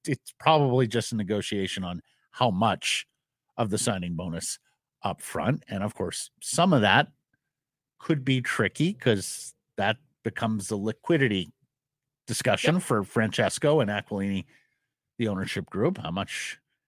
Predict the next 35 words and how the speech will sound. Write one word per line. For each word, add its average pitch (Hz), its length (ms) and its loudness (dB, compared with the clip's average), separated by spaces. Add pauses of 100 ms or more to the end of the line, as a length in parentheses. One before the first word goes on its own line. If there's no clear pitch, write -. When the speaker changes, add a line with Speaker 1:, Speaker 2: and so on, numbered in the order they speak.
(140)
Speaker 1:
how 85 120 -16
big 101 180 -10
a 117 60 -4
check - 360 0
can 110 140 -4
you 107 120 -2
<laughs> - 120 -8
write 117 260 2 (100)
right 117 180 -4
off 123 220 -2
the 131 100 -2
bat, 147 360 2
right? 120 240 -4 (440)
So 156 260 2
there's 151 200 2
a 160 60 4
little 185 180 4
bit 170 120 2
of 147 80 0
that. 123 300 0 (1300)
Uh, 113 260 2
and 143 100 2
of 123 80 -2
course, 131 220 -2
the 127 140 -2
Canucks 139 320 0
have 135 120 -2
structured 120 460 -2
those 107 340 -2 (300)
bonus, 107 420 0
those 107 300 -2
payments 113 480 -2
and 92 100 -4
bonus 104 280 -2
payments 98 340 -6